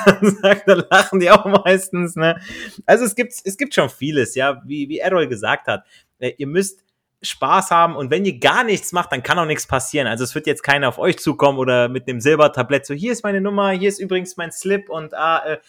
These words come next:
so, das wird nicht passieren. Ähm, wie f-, ich weiß noch damals, wie viele, wie viele Almans, wie voll die waren und trotzdem haben die eine abgeschleppt, so, ne, wo ich mir dachte, ey, so, wie kann das,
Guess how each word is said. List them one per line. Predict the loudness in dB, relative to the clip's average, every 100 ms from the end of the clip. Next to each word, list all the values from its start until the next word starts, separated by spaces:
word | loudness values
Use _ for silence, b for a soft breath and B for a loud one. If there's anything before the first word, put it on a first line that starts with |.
| b
so, | -10
das | -8 -8 -8
wird | -6 -6
nicht | -6
passieren. | -8 -10 -6 -2 0 -2 B B B
Ähm, | -4 -4 -6
wie | -12 -8 -8
f-, | -8
ich | -14 -2
weiß | 0 2
noch | 0
damals, | 0 0 2 2 0
wie | -4
viele, | -4 0 0 -2 _
wie | -4 -4
viele | 0 2 2
Almans, | 4 2 4 2 0
wie | -4
voll | -4 4 8 8
die | 6 6
waren | 6 6 4 0 B B
und | 2 4
trotzdem | 4 4 6
haben | 6
die | 8
eine | 6 6
abgeschleppt, | 4 4 0 6 6 6
so, | 4 4
ne, | 4 2 2
wo | 0
ich | 0
mir | 2
dachte, | 0 0
ey, | 0 0 -2
so, | -4 -4
wie | -4
kann | -2 0
das, | 0 -4